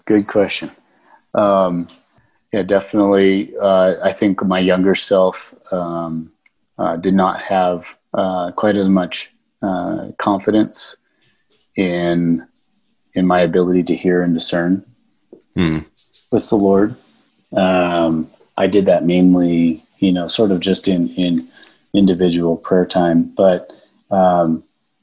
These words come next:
Speaker 1: I think I've learned that there are so many different places in which God is speaking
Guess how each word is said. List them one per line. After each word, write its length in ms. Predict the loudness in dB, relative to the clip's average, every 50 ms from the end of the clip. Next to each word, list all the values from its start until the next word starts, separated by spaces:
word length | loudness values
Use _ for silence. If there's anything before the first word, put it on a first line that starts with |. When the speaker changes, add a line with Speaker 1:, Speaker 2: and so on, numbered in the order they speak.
| _ _ _ _ _
Speaker 1:
I 100 | -4 -4
think 260 | -2 0 0 2 2
I've 160 | 2 0 0 0
learned 260 | 0 2 2 2 2
that 140 | 0 -2 -2
there 220 | 0 0 2 2 2
are 60 | 0
so 280 | 0 -2 0 0 2 4
many 280 | 4 4 4 4 2 0
different 500 | 0 -2 -2 -2 0 -2 -2 -2 -2 -6
places 800 | -2 0 0 0 0 -2 -2 -2 -2 -2 -2 -6 -8 -8 -10 _ _ _ _ _ _
in 240 | 0 0 0 0 0
which 400 | 2 0 0 2 0 -2 -4 -2
God 240 | 0 0 0 2 0
is 140 | 0 -2 -2
speaking 680 | -4 -4 0 0 0 0 2 -2 -2 -2 -2 -6 -8